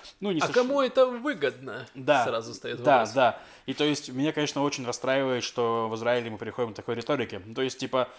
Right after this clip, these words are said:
Speaker 1: когда они обвиняли во всём леваков, да, это хотя бы было похоже на идеологическое противостояние. Ну, то есть, если они говорят, что если не мы, то к власти придут левые, да, то, ну,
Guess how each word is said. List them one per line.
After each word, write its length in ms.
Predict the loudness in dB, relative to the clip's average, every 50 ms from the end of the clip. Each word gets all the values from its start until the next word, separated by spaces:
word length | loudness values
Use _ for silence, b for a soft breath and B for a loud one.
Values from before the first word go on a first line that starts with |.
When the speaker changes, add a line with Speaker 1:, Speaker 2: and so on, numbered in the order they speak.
| B B B B B -10
Speaker 1:
когда 220 | -6 0 2 2 2
они 140 | 4 2 0
обвиняли 400 | -2 -2 -4 -4 -4 -2 0 0
во 60 | -2
всём 180 | 0 -2 -4 -2
леваков, 480 | -2 -2 -2 0 2 2 2 0 -2 -16 -18 -10
да, 280 | -2 0 0 0 0 B B B B B B B B
это 180 | -4 -2 -2 -2
хотя 240 | -4 -2 -2 0 -2
бы 60 | 0
было 140 | 2 0 0
похоже 400 | 0 -2 -2 0 0 0 0 -2
на 360 | 0 0 0 2 2 0 -2 -4 -10
идеологическое 600 | -12 -6 -2 -2 -2 -2 -2 -6 -6 -6 -6 -6
противостояние. 720 | -6 -6 -6 -6 -6 -4 -2 0 0 0 0 -2 -6 -10
Ну, 100 | -10 -6
то 60 | -4 -4
есть, 120 | -4 -4
если 140 | -2 -2 -2
они 140 | -2 -2 -2
говорят, 340 | 2 2 4 4 4 0
что 260 | -2 -2 -2 -2 -2 B B B B B B B B B -10
если 320 | -4 -2 -2 -2 -2 -2
не 120 | -2 0 0
мы, 100 | 0 0
то 120 | -2 -4 -4
к 60 | 0
власти 240 | 0 0 0 -2 -6
придут 260 | -4 -6 -6 -4 -2
левые, 380 | 0 0 0 0 -2 -6 -8 -6
да, 280 | -2 -2 -2 -2 -4 B B B B B B _ -2
то, 300 | 0 2 4 4 4 4
ну, 300 | 4 2 2 2 -2